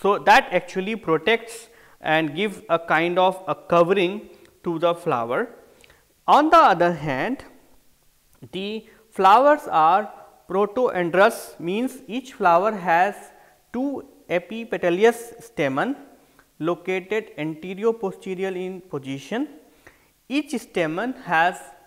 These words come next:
a short filament, uh, and a elongated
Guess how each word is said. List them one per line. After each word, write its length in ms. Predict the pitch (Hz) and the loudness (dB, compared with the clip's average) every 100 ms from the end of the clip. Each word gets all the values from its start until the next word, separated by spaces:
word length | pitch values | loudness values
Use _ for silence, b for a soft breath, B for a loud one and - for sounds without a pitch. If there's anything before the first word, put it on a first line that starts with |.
| - | -8
a 100 | 156 - - | -8 -8 -16
short 760 | - - 233 262 247 160 - | -10 2 4 4 0 -14 -8
filament, 580 | 175 143 127 131 226 - - - b b b b - | -2 -2 -2 -4 -8 -12 -20 -20 b b b b -12
uh, 360 | - 143 143 135 | -2 2 2 0
and 280 | - 180 208 | 0 0 0
a 220 | - 170 - | -2 -2 0
elongated 880 | 156 165 170 180 180 196 196 233 233 | -2 0 2 0 -2 -4 0 -2 -2